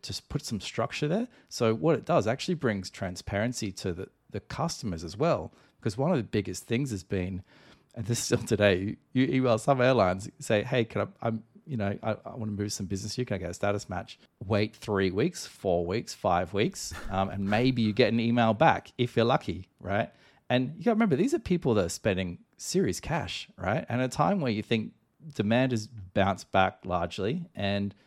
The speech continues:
you know, they're ready to rake in the cash again. You'd think, you'd think they'd be first in line, putting their hands up, saying, "Come over here, we'll take all your money." Um, but they're not. And so we've sort of put this process around it to really speed it up.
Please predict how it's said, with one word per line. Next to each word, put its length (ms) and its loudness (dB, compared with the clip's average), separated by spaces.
you 100 -4
know, 120 4
they're 120 4
ready 240 4
to 120 -2
rake 220 4
in 100 0
the 80 -2
cash 260 2
again. 280 -2
You'd 160 -4
think, 300 4
you'd 160 2
think 200 4
they'd 140 4
be 100 2
first 340 6
in 120 6
line, 240 6
putting 200 2
their 100 4
hands 260 2
up, 140 2
saying, 360 4
"Come 220 6
over 220 6
here, 280 6
we'll 140 0
take 260 2
all 120 6
your 100 4
money." 320 -2
Um, 420 -2
but 220 -2
they're 160 4
not. 300 2
And 120 -4
so 160 0
we've 200 0
sort 160 2
of 100 -2
put 200 2
this 140 -2
process 580 -2
around 240 0
it 80 -12
to 80 -8
really 280 0
speed 460 -4
it 120 -6
up. 260 -2